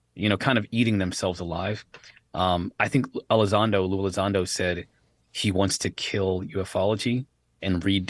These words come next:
like, recreate something new. Uh, it's a really, it's a very controversial thing to say, 'cause the idea is like, what, what about all the people that have put in work? You know, like the,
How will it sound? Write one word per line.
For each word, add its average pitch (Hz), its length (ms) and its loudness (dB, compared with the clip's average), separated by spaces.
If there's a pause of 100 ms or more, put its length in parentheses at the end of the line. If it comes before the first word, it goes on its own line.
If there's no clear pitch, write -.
like, 92 340 -4
recreate 92 420 -2
something 87 300 -2
new. 98 260 -4 (520)
Uh, - 120 -4 (100)
it's 117 120 0
a 139 60 4
really, 156 300 4 (600)
it's - 100 -10
a 110 40 -2
very 160 140 6
controversial 104 600 2
thing 95 160 -2
to 82 60 -4
say, 78 320 -4
'cause 92 200 -6
the 104 120 2
idea 101 280 2
is 92 100 0
like, 92 140 0
what, 95 360 0 (160)
what 110 140 2
about 127 180 4
all 123 160 4
the 113 220 -2 (380)
people 98 220 2
that 98 100 4
have 92 80 -2
put 110 120 -2
in 92 140 0
work? 101 220 0
You 95 60 -6
know, 90 100 -4
like 90 120 -6
the, 90 160 -6